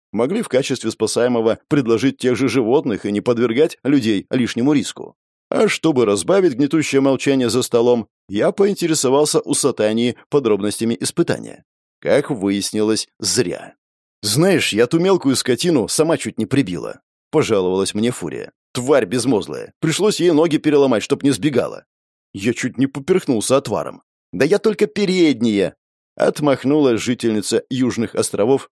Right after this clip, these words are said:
видя мою реакцию. «Она ж в итоге-то жива осталась, ни царапинки на ней». Зато дело сразу на лад пошло.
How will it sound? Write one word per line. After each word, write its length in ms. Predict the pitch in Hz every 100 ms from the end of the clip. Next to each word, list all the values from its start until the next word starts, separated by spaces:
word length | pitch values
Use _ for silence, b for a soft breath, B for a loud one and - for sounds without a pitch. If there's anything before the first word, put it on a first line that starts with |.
| _
видя 300 | 175 175 110
мою 220 | 110 117
реакцию. 520 | 135 80 - - - _ _
«Она 180 | - 220
ж 80 | 120
в 80 | 160
итоге-то 360 | 180 113 90
жива 260 | 90 151 180
осталась, 420 | - - - - -
ни 80 | 175
царапинки 480 | 185 196 180 127
на 120 | 110 104
ней». 260 | 95 - _ _ _ -
Зато 380 | 160 226 247
дело 300 | 240 160 180
сразу 360 | 120 123 160 117
на 100 | 82
лад 220 | 107 151
пошло. 440 | 127 - 123 117